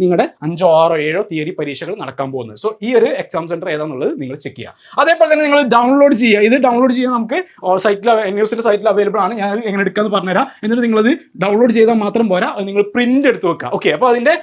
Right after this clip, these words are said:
ഒരു പ്രിന്റഡ് കോപ്പി കയ്യിൽ വെക്കുക. ഹാൾ ടിക്കറ്റിന്റെ ഒരു പ്രിന്റഡ് കോപ്പി നിങ്ങൾ കയ്യിൽ വെക്കുക. ഓക്കെ, ഇനി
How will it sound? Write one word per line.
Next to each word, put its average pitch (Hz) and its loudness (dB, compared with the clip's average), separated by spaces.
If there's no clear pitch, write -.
ഒരു 240 -4
പ്രിന്റഡ് 240 0
കോപ്പി 214 0
കയ്യിൽ 180 4
വെക്കുക. 160 -6
ഹാൾ 196 2
ടിക്കറ്റിന്റെ 202 0
ഒരു 302 2
പ്രിന്റഡ് 196 0
കോപ്പി 202 4
നിങ്ങൾ 180 4
കയ്യിൽ 165 4
വെക്കുക. 113 -4
ഓക്കെ, 165 -2
ഇനി 240 4